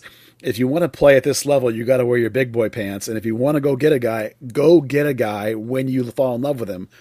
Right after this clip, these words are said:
Don't wait three seasons for him to come out of contract. That's all. I, you know,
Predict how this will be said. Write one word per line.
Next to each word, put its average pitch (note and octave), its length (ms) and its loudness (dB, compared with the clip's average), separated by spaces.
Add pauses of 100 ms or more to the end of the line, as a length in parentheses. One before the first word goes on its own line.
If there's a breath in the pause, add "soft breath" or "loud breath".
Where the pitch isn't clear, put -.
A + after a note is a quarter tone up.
(140 soft breath)
Don't B2 300 0
wait B2+ 340 6 (520 soft breath)
three C3 200 0
seasons A#2 600 -2
for A#2 160 -4
him G#2+ 100 -4
to G#2+ 80 -4
come G#2+ 300 -8
out G#2+ 180 -6
of G#2 60 -10
contract. - 680 -12
That's B2+ 260 -2
all. E2 280 -12 (120)
I, A#2 140 -6
you A2+ 80 -4
know, F#2+ 200 -8